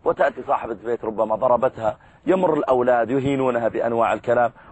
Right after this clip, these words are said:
ربما يعني ألقوا عليها الح-، الحذاء ولا ألقوا عليها العصا، هذا كله من المحرمات. معاوية بن الحكم رضي الله عنه أقبل يوما مع النبي صلى الله عليه وسلم، وكان لمعاوية، آم، يعني جارية ترعى الغنم،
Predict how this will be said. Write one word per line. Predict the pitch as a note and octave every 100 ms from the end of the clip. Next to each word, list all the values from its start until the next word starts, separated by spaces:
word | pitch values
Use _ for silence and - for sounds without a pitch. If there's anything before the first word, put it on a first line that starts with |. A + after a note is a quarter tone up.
| -
ربما | F#3+ D#3+ E3+ C#3+ C3 -
يعني | B2+ A2+ B2 A2 - -
ألقوا | E3 - B2+
عليها | G2+ B2 A2+ A2
الح-، | G2 - -
الحذاء | A2+ - A#2+ B2 A#2 -
ولا | F#2+ F#2 F#2 - - -
ألقوا | D#3 - C3+
عليها | B2 A#2+ A2+
العصا، | G2+ C3+ -
هذا | F3
كله | - F3+
من | C#3
المحرمات. | A2 G2 - E2 - _ - - - D3
معاوية | E3+ F#3+ A3+ G3+
بن | C3+
الحكم | - A#2+ F#2+ F#2+
رضي | G#2+ G#2+
الله | G2+ G2 E2
عنه | F#2+ G2+ _ _ _ _ _ _ _ _ _ _ -
أقبل | E3 D3 C3+
يوما | B2+ D3+ D3
مع | B2 A2
النبي | A2+ A2 B2
صلى | -
الله | F#2+
عليه | F#2
وسلم، | F#2+ C3+ C#3 B2
وكان | - D3
لمعاوية، | C#3+ A#2+ A2 A2+ C3 C3+ C#3 - _ _ _ _ _ -
آم، | A#2 G#2 G#2+ G2+ F#2+ -
يعني | A#2 G2+ A2+ G2+ - -
جارية | G2 D#3 B2+ F#2+ B2 C#3+ _ _ _
ترعى | E3+ D3 A#2+
الغنم، | F#2 D#2+